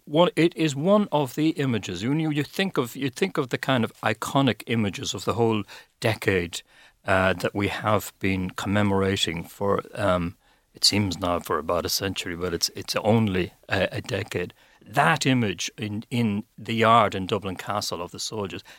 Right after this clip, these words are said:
that is one of about a half dozen that everybody, that, you know, you can't, that are indispensable. And why is that? Because in that one image, the handover of Dublin Castle, you capture the whole story of, of, of that momentous event.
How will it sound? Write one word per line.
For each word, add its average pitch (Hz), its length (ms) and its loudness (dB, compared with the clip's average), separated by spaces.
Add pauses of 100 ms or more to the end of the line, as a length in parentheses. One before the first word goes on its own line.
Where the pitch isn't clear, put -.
that 147 200 0
is 117 140 0
one 113 180 4
of 98 180 0
about 101 160 4
a 95 40 4
half 139 320 -2
dozen 104 320 0
that 92 140 -2
everybody, 104 520 0
that, - 240 -8
you 143 100 0
know, 131 100 6
you 113 120 0
can't, 110 340 0 (200)
that 107 160 0
are 110 100 2
indispensable. 110 800 -4 (220)
And 98 120 -4
why 151 220 4
is 131 220 4
that? 120 360 0 (300)
Because 131 320 0
in 147 140 0
that 143 160 2
one 135 320 0
image, 131 540 0 (380)
the - 80 -6
handover 127 480 2
of 98 160 -6
Dublin 101 300 -2
Castle, 101 540 -4 (240)
you 117 80 -6
capture - 440 -4
the 92 120 -4
whole 110 200 -4
story 107 500 2
of, 90 200 -6
of, 90 220 -8 (140)
of 92 200 -8
that 98 200 -4
momentous 98 480 -4
event. 104 440 -4